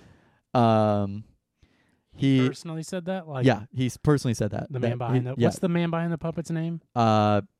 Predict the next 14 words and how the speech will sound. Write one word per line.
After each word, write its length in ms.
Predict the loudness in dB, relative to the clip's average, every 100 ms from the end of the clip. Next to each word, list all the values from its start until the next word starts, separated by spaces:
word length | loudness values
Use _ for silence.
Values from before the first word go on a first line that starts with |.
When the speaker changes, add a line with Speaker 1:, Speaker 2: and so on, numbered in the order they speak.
| _
Speaker 1:
Alex 320 | 0 2 2 -2
McConaughey. 680 | -6 -4 -4 -4 -4 -8 -14 _ _ _ -10
Speaker 2:
Okay. 220 | -8 -6
Speaker 1:
McConaughey. 580 | -6 -4 -4 -4 -6 -8 -14 _ -14
McConaughey. 480 | -8 -6 -4 -4 -6
Speaker 2:
Matthew 460 | -6 -8 -8 -8
McConaughey. 380 | -8 -10 -10 -4
Speaker 1:
Not 240 | -2 -2
spelled 240 | -2 -2 0
like 120 | 0
Matthew 240 | 0 -4
McConaughey. 320 | -6 -10 -12 -12
Speaker 2:
Okay. 160 | -14 -18 _ _ _ _ _ _ -2
Speaker 1:
Uh, 400 | 2 2 2 0